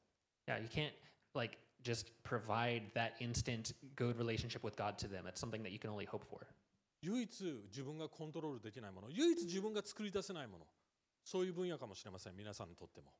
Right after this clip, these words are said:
Speaker 1: Yeah, and so for you guys, it could be a similar thing where it's like the one thing you can't have is also the one thing you can't control.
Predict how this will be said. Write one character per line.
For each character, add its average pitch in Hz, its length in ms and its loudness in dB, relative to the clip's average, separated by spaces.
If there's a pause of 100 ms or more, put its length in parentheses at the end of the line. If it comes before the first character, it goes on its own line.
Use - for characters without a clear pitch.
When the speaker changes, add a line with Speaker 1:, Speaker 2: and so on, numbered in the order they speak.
(120)
Speaker 1:
Yeah, 131 140 2
and 117 180 -2
so 117 220 6
for 113 140 2
you 117 120 2
guys, 120 180 6
it 101 160 -4
could 160 140 4
be 151 120 6
a - 20 6
similar 107 360 2
thing 131 240 2
where 110 140 6
it's 104 180 -2
like 117 220 0
the 117 60 -2
one 123 240 2
thing 135 120 2
you 120 80 0
can't 120 300 0
have 123 260 0
is 120 140 2
also 113 180 0
the 107 80 -2
one 107 140 0
thing 110 160 -2
you 98 100 -4
can't 104 300 -6
control. 98 560 -2